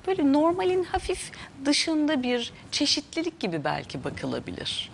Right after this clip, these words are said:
E, çünkü dediğim gibi yani üçte bir erişkinde de mesela, e, uzun süre karşı tarafı dinleyememe, e, açıp bir kitabı şöyle keyifli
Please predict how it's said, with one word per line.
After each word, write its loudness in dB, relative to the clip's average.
E, 2
çünkü -2
dediğim -2
gibi -2
yani -2
üçte -2
bir 2
erişkinde 0
de 2
mesela, -2
e, 2
uzun 4
süre 2
karşı 0
tarafı 0
dinleyememe, 2
e, 2
açıp 0
bir -2
kitabı 0
şöyle 2
keyifli -2